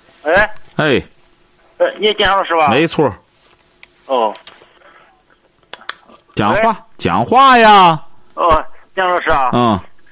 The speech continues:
Speaker 1: 呃，我是关于这个上楼的事。
Speaker 2: 什么？
Speaker 1: 呃，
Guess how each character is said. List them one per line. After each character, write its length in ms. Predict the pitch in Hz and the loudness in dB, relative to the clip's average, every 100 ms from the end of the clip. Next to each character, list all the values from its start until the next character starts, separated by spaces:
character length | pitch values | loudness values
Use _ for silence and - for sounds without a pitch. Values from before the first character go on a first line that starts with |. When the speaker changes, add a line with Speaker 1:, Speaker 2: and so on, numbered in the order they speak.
| _ _ | _ _
Speaker 1:
呃， 400 | - 170 175 180 - _ _ | -4 -2 0 0 -4 _ _
我 140 | 208 | -4
是 80 | 220 | -2
关 200 | 190 156 | -2 -2
于 100 | 196 | -2
这 80 | 202 | -2
个 500 | 185 185 190 165 147 - | 0 0 2 2 0 -4
上 160 | - 151 | -4 -4
楼 160 | 156 214 | -4 -10
的 80 | 220 165 | -10 -10
事。 340 | - 147 131 - _ _ _ _ | -4 -2 -2 -6 _ _ _ _
Speaker 2:
什 160 | - 160 | -4 0
么？ 80 | 254 339 - _ _ | 0 -2 -10 _ _
Speaker 1:
呃， 140 | - | -6